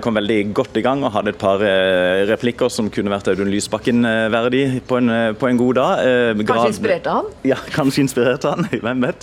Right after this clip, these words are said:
Speaker 1: ja. Og, eh, men gradvis forsvant hun ut, eh, av debatten, synes jeg. Så er det jo samtidig krevende. Du står nitti minutter og skal på en måte være på tå hev hele tiden og ha gode løsninger hele tiden. Men Olaug Bollestad, eh, det var ikke hennes debatt.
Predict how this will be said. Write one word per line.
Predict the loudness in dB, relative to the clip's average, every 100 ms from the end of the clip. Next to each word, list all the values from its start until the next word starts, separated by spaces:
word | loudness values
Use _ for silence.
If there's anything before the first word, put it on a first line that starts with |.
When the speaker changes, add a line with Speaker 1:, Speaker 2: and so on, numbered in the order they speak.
| -2
Speaker 1:
ja. | -2 -4 -12 -12 -16 -8 -2
Og, | 2
eh, | 2 2 2 -2 -2
men | -2 -2
gradvis | -2 -2 -4 -6
forsvant | -6 -4 -6 -4
hun | -2 -2
ut, | -4 -8
eh, | -4 -2 -2
av | -2 -2
debatten, | -4 -4 -4
synes | -4 -4 -4
jeg. |
Så | -4 -4
er |
det | -4
jo | -6
samtidig | -6 -6 -8 -4
krevende. | -4 -4 -6
Du | -4
står | -4
nitti | -2 -4 -6 -8 -6
minutter | -6 -6 -6
og | -4
skal | -6
på | -6
en | -4
måte | -4 -2
være | -4
på | -4
tå | -4 -2 -2
hev | -2
hele | -2 -4
tiden | -4 -4
og | -4
ha | -2
gode | -2 -2
løsninger | -4 -6 -4
hele | -4
tiden. | -4 -4 -2
Men | -4 -6 -12 -18 -16 -16 -18 -10 -2
Olaug | 2 2 2
Bollestad, | 0 2 0 0 0 2 0 2
eh, | 2 2 2 0
det | 0 0
var | 0
ikke | -2 -4 -4
hennes | -2 -4 -4
debatt. | -2 -2 -4